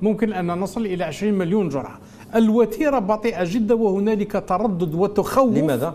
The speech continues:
Speaker 2: آه.
Speaker 1: هنالك تخوف من كثير من المواطنين. هنالك
Speaker 2: لماذا هذه التخوف؟
Speaker 1: هذاك نقول لك، هنالك هواجس لم ترفع لحد الآن.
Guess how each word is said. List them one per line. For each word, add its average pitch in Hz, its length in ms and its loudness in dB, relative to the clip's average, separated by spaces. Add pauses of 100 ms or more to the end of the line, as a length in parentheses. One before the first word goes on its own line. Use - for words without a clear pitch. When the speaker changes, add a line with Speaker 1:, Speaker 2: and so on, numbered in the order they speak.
Speaker 2:
آه. 123 200 -4 (260)
Speaker 1:
هنالك 208 480 2
تخوف 233 920 0 (200)
من 220 400 2 (340)
كثير 233 400 0
من 202 140 -2
المواطنين. 135 640 -6
هنالك 214 260 4
Speaker 2:
لماذا 214 300 4
هذه 185 160 2
التخوف؟ 131 480 -4
Speaker 1:
هذاك 294 220 2
نقول 135 240 -2
لك، 110 140 -8
هنالك 208 400 2
هواجس 160 800 0 (300)
لم 247 340 4
ترفع 269 420 0
لحد 180 360 -4
الآن. 107 260 -8